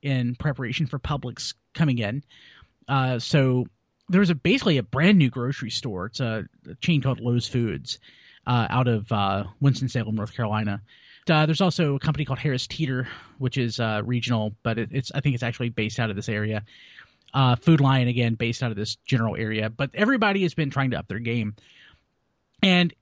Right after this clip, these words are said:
i-, in this case, like, everybody, it's like everybody wins because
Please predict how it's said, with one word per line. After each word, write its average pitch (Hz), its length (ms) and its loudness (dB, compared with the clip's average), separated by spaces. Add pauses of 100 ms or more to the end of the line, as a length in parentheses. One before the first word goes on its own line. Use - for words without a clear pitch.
(720)
i-, - 40 -6
in - 340 -2
this 254 160 -2
case, 160 240 -2
like, 170 200 -4
everybody, 165 560 0
it's - 160 -4
like 160 220 -4
everybody 160 400 2
wins 117 520 -4
because 120 680 -4